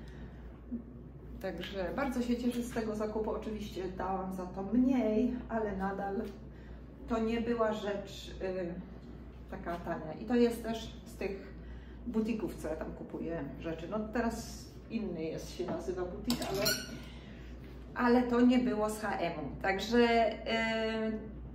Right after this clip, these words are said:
teraz Wam przymierzę to i zapraszam. Już Wam pokazuję z daleka.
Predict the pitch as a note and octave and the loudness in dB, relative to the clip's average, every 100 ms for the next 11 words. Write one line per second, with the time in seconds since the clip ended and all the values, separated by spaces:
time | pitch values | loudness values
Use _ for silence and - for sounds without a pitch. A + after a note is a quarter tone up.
0 | - D4+ D4 - C#4+ C#4 - C#4 A3+ G#3+ | -2 2 2 0 -2 0 2 6 6 4
1 | F3+ F3+ G#3+ D4 - - - - E4 E4 | 0 2 2 2 -2 -8 -8 0 4 4
2 | - - - - - - - - - B3+ | 2 -6 -12 -14 -14 -14 -12 -12 0 2
3 | - F#3 - D#3 B2 - - - - - | 2 0 -2 -4 -4 -6 -12 -14 -12 -8
4 | - A#2+ A#3+ A#3+ F#3 F#3 G#3 G#3+ - C4 | -4 -2 0 2 2 2 0 0 4 6
5 | A#3+ F#3+ F#3 A#3+ | 6 2 0 0